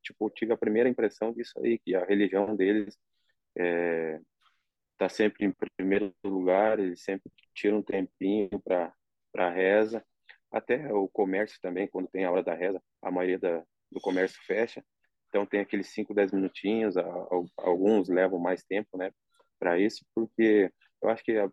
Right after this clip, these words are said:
a reza também pra eles aqui, né, co-, questão da, da religião, fica, acho que, em primeiro lugar pra eles.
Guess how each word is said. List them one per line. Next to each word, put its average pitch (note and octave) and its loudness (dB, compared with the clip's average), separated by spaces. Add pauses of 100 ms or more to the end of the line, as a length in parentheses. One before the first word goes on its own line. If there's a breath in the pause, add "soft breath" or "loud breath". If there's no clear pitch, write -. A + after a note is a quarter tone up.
a F#2+ 0
reza F#2+ 0
também F#2+ -4
pra F#2+ 0
eles G2+ 2
aqui, F#2+ -4
né, G2 -4
co-, F#2 -6 (120)
questão G2 -2
da, F#2 2 (140)
da F#2+ -6
religião, F#2+ 2 (380)
fica, G2 0
acho - -4
que, F2+ -8
em F#2 -12
primeiro F#2+ -2
lugar F2+ 0
pra E2+ -6
eles. E2+ -6